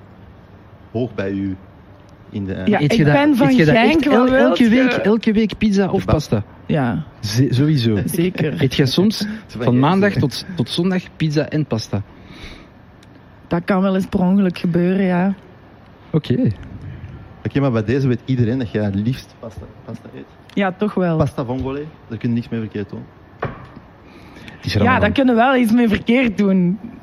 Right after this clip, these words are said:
Speaker 1: Oeh, ja, voor mij
Speaker 2: Je
Speaker 1: dan.
Speaker 2: kunt aan een Italiaans restaurant
Speaker 1: Ja.
Speaker 2: echt wel aan de pasta vongole checken of dat die goed zijn of niet.
Speaker 1: Oké. Dan
Speaker 3: Dat is
Speaker 1: weten we
Speaker 3: waar,
Speaker 1: het
Speaker 3: hè.
Speaker 1: ook.
Speaker 2: Maar aan
Speaker 3: Tuurlijk.
Speaker 2: de pizza ook.
Speaker 3: Ja, sowieso.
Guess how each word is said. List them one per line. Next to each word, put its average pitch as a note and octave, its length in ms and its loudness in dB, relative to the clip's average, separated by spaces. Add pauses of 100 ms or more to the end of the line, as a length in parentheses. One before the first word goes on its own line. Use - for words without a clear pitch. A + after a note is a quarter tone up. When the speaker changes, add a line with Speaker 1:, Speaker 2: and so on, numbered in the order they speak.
(460)
Speaker 1:
Oeh, A#2+ 340 0
ja, B2 200 -2
voor G2+ 100 -6
mij G#2 160 -4
Speaker 2:
Je - 20 -4
Speaker 1:
dan. A#3 100 2
Speaker 2:
kunt D4 260 2
aan B3+ 200 2
een A#3+ 240 2
Italiaans A3+ 480 0
restaurant A3 640 0
Speaker 1:
Ja. A3 80 0
Speaker 2:
echt A3+ 200 -2
wel G3+ 460 0
aan G3 200 0
de F3+ 340 -2
pasta F#3+ 340 -4
vongole F3+ 480 0
checken E3+ 400 0
of D#3+ 140 0
dat D#3+ 200 -2
die D3+ 380 -2
goed E3+ 240 -2
zijn D3+ 220 0
of C#3+ 140 -2
niet. - 240 -2 (340)
Speaker 1:
Oké. G#2 260 -6
Dan - 1800 -16
Speaker 3:
Dat G#2 100 -6
is G2+ 60 0
Speaker 1:
weten G2+ 100 -4
we G#2+ 60 -2
Speaker 3:
waar, F#2 160 0
Speaker 1:
het F2+ 80 -2
Speaker 3:
hè. F#2 60 -4
Speaker 1:
ook. A2 100 -10 (220)
Speaker 2:
Maar A3+ 120 4
aan A#3 100 0
Speaker 3:
Tuurlijk. F#3+ 200 0
Speaker 2:
de G#3 60 2
pizza A3 260 0
ook. G3 340 -2 (420)
Speaker 3:
Ja, G#2+ 260 -4
sowieso. F#2+ 520 -2